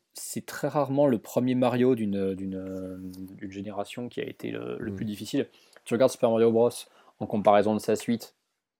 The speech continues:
Speaker 1: il est
Speaker 2: Oui.
Speaker 1: pas extrêmement difficile. Tu regardes Super Mario World, moi, pour moi, je trouve que Yoshi's Island est un jeu qui est plus difficile que Super Mario World.
Speaker 2: Oui, oui.
Speaker 1: Euh,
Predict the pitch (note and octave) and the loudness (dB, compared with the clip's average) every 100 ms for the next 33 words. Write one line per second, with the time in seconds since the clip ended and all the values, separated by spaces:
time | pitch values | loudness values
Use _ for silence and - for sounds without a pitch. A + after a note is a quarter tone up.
0 | - G2 F#2 C#3 C#3 - - A1+ - - | -12 -6 -2 0 0 -2 0 0 -2 -10
1 | - A2 G2 G2 B2 A#2 D3+ B2+ A#2 - | -14 -10 -10 -8 -8 -4 0 2 0 0
2 | A#2+ A2+ A2 A2+ A#2+ G#2 - - - _ | -2 0 0 2 2 0 -6 -20 -20 _
3 | _ _ A#3+ - C3 C3+ B2 B2+ C3+ - | _ _ -10 0 4 4 4 2 2 0
4 | A2+ B2 - A#2 B2 A2+ G#2 G2+ G#2+ G#2 | -2 -2 0 0 2 0 2 -2 -2 -4
5 | - A#2+ A2+ A2+ - A2+ _ _ - D3 | -4 -4 -4 -6 -6 -6 _ _ -16 -10
6 | A#2+ A2 A2+ C#3+ D3+ _ _ _ - - | -6 -4 0 0 -2 _ _ _ -20 -6
7 | B2 C#3+ C3+ C3+ B2 A2+ A2 A2+ A2 A2 | -2 0 -2 -2 2 4 4 4 2 4
8 | A2 G#2+ G#2 G#2 | 4 4 2 0